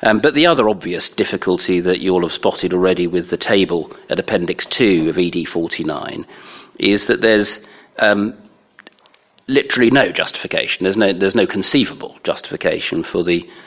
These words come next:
lower numbers that are predicted to come forward at Easton Park year by year compared to the numbers that are predicted to come forward at North Uttlesford Garden Community. I mean, there's just no explanation for that.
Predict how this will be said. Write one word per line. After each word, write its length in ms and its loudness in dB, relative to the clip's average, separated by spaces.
lower 360 4
numbers 600 0
that 120 -6
are 160 0
predicted 720 -4
to 100 -6
come 240 -2
forward 460 0
at 80 -4
Easton 380 -6
Park 400 -2
year 360 4
by 180 4
year 640 0
compared 440 2
to 80 -4
the 100 0
numbers 480 2
that 100 0
are 60 -4
predicted 400 -4
to 60 -10
come 240 0
forward 480 0
at 80 -2
North 220 0
Uttlesford 400 -4
Garden 280 2
Community. 500 0
I 60 -4
mean, 60 -10
there's 120 -12
just 200 -8
no 200 0
explanation 580 0
for 140 -12
that. 240 -6